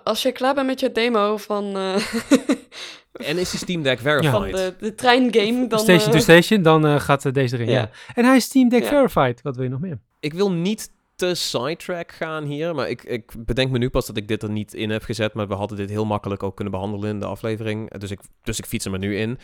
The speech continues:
Speaker 2: Ehm, wat, eh, wat gebeurt er met jullie Steam-account als jullie, eh, overlijden?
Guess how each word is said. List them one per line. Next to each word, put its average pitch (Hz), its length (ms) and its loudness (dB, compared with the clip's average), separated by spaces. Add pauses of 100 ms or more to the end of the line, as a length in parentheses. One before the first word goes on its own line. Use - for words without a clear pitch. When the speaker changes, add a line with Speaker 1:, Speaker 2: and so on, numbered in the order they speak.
(260)
Speaker 2:
Ehm, 110 560 -2
wat, 156 300 -8
eh, 214 200 0
wat 208 120 -6
gebeurt 226 260 -6
er 226 80 -4
met 208 80 -4
jullie 240 160 -6
Steam-account 101 540 -4
als 101 80 -8
jullie, 101 420 -4
eh, 95 120 -4
overlijden? 98 480 -8